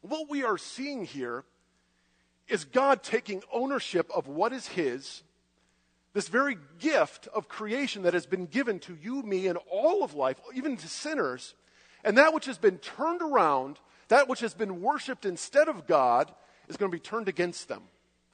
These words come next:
The very thing that was supposed to point sinners towards Christ has been used by sinners to try to explain God away.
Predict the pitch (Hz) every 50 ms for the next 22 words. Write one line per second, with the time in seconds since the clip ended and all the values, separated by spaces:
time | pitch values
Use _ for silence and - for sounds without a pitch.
0 | _ _ _ _ 175 165 269 311 349 330 - - 254 285 262 214 202 214 214 180
1 | - - 196 - - 214 233 220 - - 226 175 - - - - 285 330 330 269
2 | - - - - 190 165 139 127 120 123 127 - - _ _ _ _ _ _ _
3 | _ _ _ _ _ - - 190 185 196 202 190 - - - - 196 202 156 127
4 | 131 143 - - - - _ _ - - - - 220 208 - 226 208 190 190 240
5 | 320 349 311 - - 202 175 165 160 - - 190 165 165 170 165 - - 180 -
6 | - 220 233 240 208 214 202 - - - - 202 202 196 202 196 180 185 175 185
7 | 180 170 156 170 170 147 110 92 -